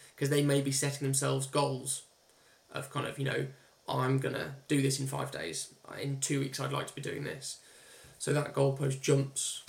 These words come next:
which I think needs to be considered, that you can't just give the patient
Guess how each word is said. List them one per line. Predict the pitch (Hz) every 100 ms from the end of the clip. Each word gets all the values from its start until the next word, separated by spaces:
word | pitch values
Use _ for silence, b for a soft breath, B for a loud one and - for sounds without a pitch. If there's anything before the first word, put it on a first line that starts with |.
| - _ - - - - _ -
which | - - -
I | 139
think | 143 135
needs | 135 -
to |
be | 147 135
considered, | 135 131 135 135
that | -
you | 139
can't | - 143 139
just | - -
give | 143 139
the |
patient | 135 143 135 - -